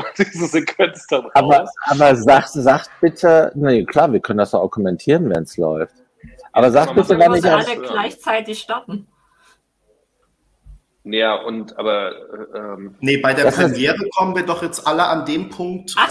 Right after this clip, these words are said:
Speaker 3: so.
Speaker 4: rein, wo wir jetzt gerade sind, sozusagen. Also mehr oder weniger an der gleichen Stelle.
Speaker 2: Wie lange ist denn das? Bin ich eigentlich entmutet? Ja.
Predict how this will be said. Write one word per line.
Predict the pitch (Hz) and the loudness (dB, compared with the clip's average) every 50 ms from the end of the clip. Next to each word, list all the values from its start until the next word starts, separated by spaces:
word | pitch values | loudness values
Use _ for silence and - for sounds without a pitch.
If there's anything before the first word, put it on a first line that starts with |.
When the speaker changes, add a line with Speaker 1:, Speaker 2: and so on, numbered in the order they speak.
| 135 139 156 | 0 -2 -2
Speaker 3:
so. | 165 196 | -2 -2
Speaker 4:
rein, | - 175 156 131 | -4 -6 -10 -12
wo | 143 156 147 151 | -12 -12 -12 -10
wir | 147 151 165 | -10 -8 -8
jetzt | 156 156 - - - | -8 -8 -10 -12 -8
gerade | - 147 156 156 156 | -6 -6 -6 -6 -6
sind, | 143 123 127 117 98 92 | -10 -10 -10 -10 -12 -12
sozusagen. | 95 104 98 - - - 104 98 98 87 85 87 95 85 | -16 -18 -18 -18 -18 -20 -18 -16 -14 -12 -12 -12 -14 -16
Also | - - - | -18 -14 -14
mehr | 107 107 113 120 | -12 -10 -10 -10
oder | 123 123 113 | -10 -10 -10
weniger | 120 123 123 123 120 120 92 | -10 -8 -8 -8 -8 -8 -8
an | 95 110 | -8 -8
der | 113 110 | -10 -12
gleichen | - - - 127 - - 107 | -8 -8 -8 -8 -8 -12 -16
Stelle. | - - - 95 80 80 - - - - - - _ _ _ _ _ _ _ _ _ _ _ _ _ _ _ _ _ _ _ _ _ _ _ _ - _ _ _ _ _ _ _ _ _ _ _ _ _ _ - | -18 -16 -16 -14 -12 -12 -12 -12 -12 -18 -20 -20 _ _ _ _ _ _ _ _ _ _ _ _ _ _ _ _ _ _ _ _ _ _ _ _ -20 _ _ _ _ _ _ _ _ _ _ _ _ _ _ 0
Speaker 2:
Wie | 127 | 2
lange | 139 147 147 147 151 131 | 4 4 4 4 4 2
ist | 147 160 - | 2 0 0
denn | 247 240 202 | 0 2 4
das? | 120 95 85 76 78 - - - - - _ _ _ _ _ _ _ _ _ _ _ _ _ _ _ _ _ _ _ _ _ _ _ _ _ _ _ _ _ _ _ _ _ _ _ _ _ _ _ _ _ _ _ _ _ _ _ 480 _ _ - _ _ _ _ _ - _ _ _ _ _ _ _ _ _ 807 _ _ _ - 719 622 _ _ _ _ _ _ _ _ _ _ _ _ _ _ _ _ - | 4 4 4 2 0 -2 -8 -16 -18 -20 _ _ _ _ _ _ _ _ _ _ _ _ _ _ _ _ _ _ _ _ _ _ _ _ _ _ _ _ _ _ _ _ _ _ _ _ _ _ _ _ _ _ _ _ _ _ _ _ _ _ -20 _ _ _ _ _ -20 _ _ _ _ _ _ _ _ _ _ _ _ _ -20 -20 -20 _ _ _ _ _ _ _ _ _ _ _ _ _ _ _ _ -4
Bin | - 120 143 | -2 0 0
ich | 143 135 | 0 0
eigentlich | 117 120 120 | 0 0 -2
entmutet? | 120 95 107 98 98 98 113 135 - 185 175 - | -2 -4 -4 -4 -4 -4 -4 -4 -4 -8 -10 -6
Ja. | - 90 76 73 - - - | -4 -4 -4 -4 -6 -8 -14